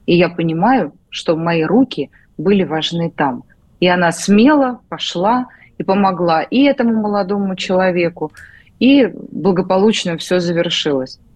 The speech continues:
А сколько, э, наших строителей, которые еще не успевают завершиться обстрелы,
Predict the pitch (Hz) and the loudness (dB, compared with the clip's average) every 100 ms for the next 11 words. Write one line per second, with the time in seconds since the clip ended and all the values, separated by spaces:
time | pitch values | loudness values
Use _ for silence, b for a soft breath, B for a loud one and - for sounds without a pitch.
0 | - _ - 175 170 - 240 254 208 196 | -20 _ -4 -2 -2 0 2 2 2 2
1 | 180 175 160 156 156 156 165 196 175 - | 2 0 -2 -2 -4 -2 -2 -2 -4 -10
2 | - 196 226 214 208 185 170 165 170 175 | -4 0 0 0 -2 -4 -2 -2 -4 0
3 | 202 185 - 190 190 190 - 190 202 185 | 2 2 0 0 -2 -2 -2 0 0 0
4 | 175 165 175 185 185 190 185 190 185 - | -4 -4 -4 -4 -2 -6 -4 -4 -4 -4
5 | 202 247 214 | 2 2 2